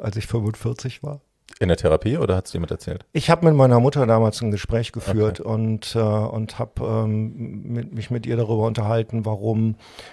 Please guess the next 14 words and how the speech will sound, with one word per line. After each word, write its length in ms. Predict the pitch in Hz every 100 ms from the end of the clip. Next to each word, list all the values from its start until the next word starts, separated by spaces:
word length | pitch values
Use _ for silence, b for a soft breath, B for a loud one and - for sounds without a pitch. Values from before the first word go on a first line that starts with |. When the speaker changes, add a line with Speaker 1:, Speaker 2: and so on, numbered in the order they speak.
| B
Speaker 1:
sie 120 | 120
so 120 | 110
ein 100 | 117
ambivalentes 640 | 113 110 110 107 110 110 -
Verhältnis 540 | 110 127 160 120 -
zu 140 | - 110
mir 220 | 110 101
hat 340 | 101 120 -
Speaker 2:
Mhm. 80 | 95
Speaker 1:
und, 320 | 110 113 110
und 240 | - 110 104
warum 200 | 110 120
sie, 360 | 113 113 113 - B B B B B _
ähm, 380 | 123 110 107 104